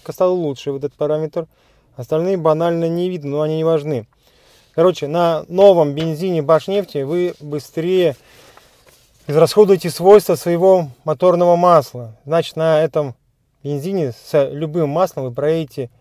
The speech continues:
гораздо меньше, без-, как безопасных километров для вашего мотора. А если у вас тем более пятьсот восьмой допуск, то, ребятки,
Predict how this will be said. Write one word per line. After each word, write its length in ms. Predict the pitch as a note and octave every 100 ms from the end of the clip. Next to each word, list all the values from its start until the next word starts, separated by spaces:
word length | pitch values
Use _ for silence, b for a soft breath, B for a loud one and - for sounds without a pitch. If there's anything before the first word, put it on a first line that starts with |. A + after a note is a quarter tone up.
| _
гораздо 460 | C3+ D#3 C#3 C3 - _ _ _
меньше, 460 | D3+ E3 C#3 A2+ A2 _ _ _ _ _ _ _ _ _
без-, 180 | C3+ C3+ C3
как 180 | - A#2+
безопасных 600 | C3 D3 E3+ C#3 B2 -
километров 420 | C3+ E3 D#3+ A#2+
для 140 | C3
вашего 260 | D3 C3 C3
мотора. 460 | C3+ B2+ C3 A2+ - _ -
А 80 | C#3+
если 160 | -
у 20 |
вас 80 | D#3+
тем 140 | - D#3
более 120 | D#3
пятьсот 200 | - D3
восьмой 220 | - D3+
допуск, 360 | E3+ F3 B2+ -
то, 180 | D3
ребятки, 520 | D3 C#3+ D3 - B2+